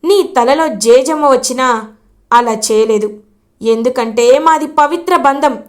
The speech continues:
మాది ఈనాటి బంధం కాదు. నా పుట్టుకతోనే నాకు గగన్ బావకి బ-, మధ్య ఎనలేని బంధం,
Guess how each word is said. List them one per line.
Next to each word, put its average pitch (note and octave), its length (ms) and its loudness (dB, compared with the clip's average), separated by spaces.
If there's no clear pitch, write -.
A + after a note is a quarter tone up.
మాది A#3+ 280 2
ఈనాటి D4+ 500 -2
బంధం C4+ 360 0
కాదు. A#3+ 360 -2
నా F4 180 4
పుట్టుకతోనే D4+ 920 -2
నాకు C4 640 0
గగన్ C#4 260 0
బావకి C4 400 0
బ-, A#3+ 140 -6
మధ్య A#3+ 640 0
ఎనలేని F4+ 440 2
బంధం, C4 500 -2